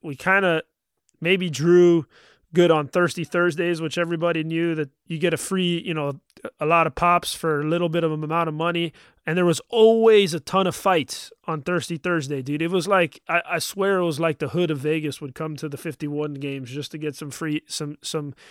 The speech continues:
beer for cheap. But, um, it was a tough place to play, man. I'm gonna be honest with you. Other than, than hitting, you know, the ball kinda goes well there. The field, it's so hot. The, the, the dirt is terrible. The, the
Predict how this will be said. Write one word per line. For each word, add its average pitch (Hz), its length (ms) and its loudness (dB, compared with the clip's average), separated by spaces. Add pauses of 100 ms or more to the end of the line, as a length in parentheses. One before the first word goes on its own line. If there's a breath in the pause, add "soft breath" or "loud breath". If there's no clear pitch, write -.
(360 loud breath)
beer 175 240 0
for 147 160 -8
cheap. 180 400 -6
But, 165 240 -4 (580 soft breath)
um, 165 400 2 (460)
it 196 100 2
was 254 140 2
a 262 80 2
tough 214 320 2
place 208 260 2
to 160 80 -8
play, 196 240 0
man. 156 200 -4
I'm 165 100 -4
gonna 180 140 -4
be 156 160 -2
honest 175 300 0
with 143 120 -6
you. 147 140 -6
Other 208 240 4
than, 175 400 2
than 156 240 -6
hitting, 160 460 -2 (260)
you 151 80 -8
know, 151 140 -4
the 147 80 -4
ball 160 380 2
kinda 156 300 -8
goes 151 300 -2
well 165 260 2
there. 151 300 -4 (500 soft breath)
The - 100 -4
field, 202 440 4
it's 139 140 -4
so 202 260 2
hot. 165 320 0
The, 131 180 -10
the, 123 160 -10 (540)
the 143 100 -8
dirt 147 420 -2
is 165 140 -10
terrible. 139 600 -8 (200)
The, 151 360 -4 (100)
the 147 560 -6